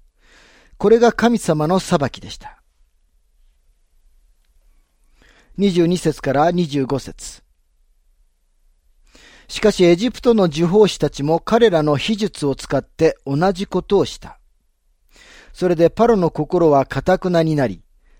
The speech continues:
彼らの言うことを聞こうとはしなかった。主の言われた通りである。パロは身を返して自分の家に入り、これに心を留めなかった。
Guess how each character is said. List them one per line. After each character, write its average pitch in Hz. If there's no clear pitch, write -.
彼 165
ら 139
の 135
言 156
う 143
こ 147
と 139
を 123
聞 -
こ 196
う 190
と 175
は 190
し 139
な 123
か -
っ -
た。 -
主 -
の 202
言 165
わ 180
れ 180
た 175
通 208
り 127
で 104
あ 80
る。 -
パ 208
ロ 185
は 156
身 160
を 214
返 190
し -
て -
自 135
分 208
の 196
家 190
に 170
入 139
り、 98
こ 185
れ 180
に 165
心 202
を 160
留 139
め 156
な 151
か 101
っ -
た。 -